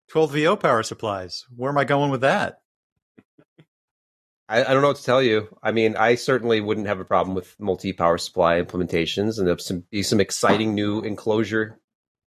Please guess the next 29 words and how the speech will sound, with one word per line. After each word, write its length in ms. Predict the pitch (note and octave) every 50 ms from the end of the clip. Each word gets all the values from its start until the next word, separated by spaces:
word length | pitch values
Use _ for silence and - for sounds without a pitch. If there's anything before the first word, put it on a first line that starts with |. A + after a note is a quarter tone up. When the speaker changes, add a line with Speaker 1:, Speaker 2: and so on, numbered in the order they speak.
| _ _ -
Speaker 2:
form 200 | C3 B2+ B2+ A#2
factors 540 | - C3 A#2+ A#2+ - - B2+ B2 A#2 - -
to 120 | - A#2 A2+
incorporate 420 | A2+ - - A#2 A2 - A2+ G#2+
that 140 | - G#2 -
second 300 | - G#2+ G2+ - G#2+ G2
power 180 | - G2+ G2+ G#2
supply 400 | G2+ - - _ G#2 G2+ G2+ G#2
we 80 | G2+ G2
could 140 | - A2+ G#2
review. 540 | G#2 G#2 F#2+ G#2+ G2+ G2+ G2 G2+ G2+ G2+ G2
And, 240 | F#2 F2 E2 D#2+ E2+ _ _ _ _ _ _ _ _ _ _ _ _ _
you 100 | D3+ D3
know, 40 | B2+
do 100 | B2+ C#3
you 100 | E3+ G3
remember 480 | G3+ F#3+ F#3 F3+ E3+ F3+ F3 D3+ A#2+ - _
back 300 | C3 C3+ C3+ C3+ C3+ -
when, 340 | B2+ B2+ B2 A#2+ A#2+ A#2+ A2
I 80 | G#2+ A#2+
think 140 | C3 D3 D3
it 20 |
was 160 | C#3 C3 G2+ G2+
the 400 | G#2+ G#2+ G#2 G2+ G2 F#2+ F#2 - _ _ _ _ _ _ _ _ _ _ _ -
Radeon 720 | A#2 A#2+ C3 C3 D3 D3 C#3 C3+ C3+ C3 B2+ B2+ B2+ A#2+ - _ _ _ _ _ _ _ _ _ _ _ _ _ _ _ _ _ _ _ _ _ _ _ _ -
R 200 | A#2 A#2+ B2+ B2+
nine 340 | B2 B2 B2 A#2+ A#2+ A#2 A2+
two 200 | - - - C3
ninety-five 1000 | A#2+ A#2+ A#2+ A2+ A2 G2+ - - - A2 G#2+ A2 A2+ A#2 A#2+ B2+ A#2+ B2 A#2 -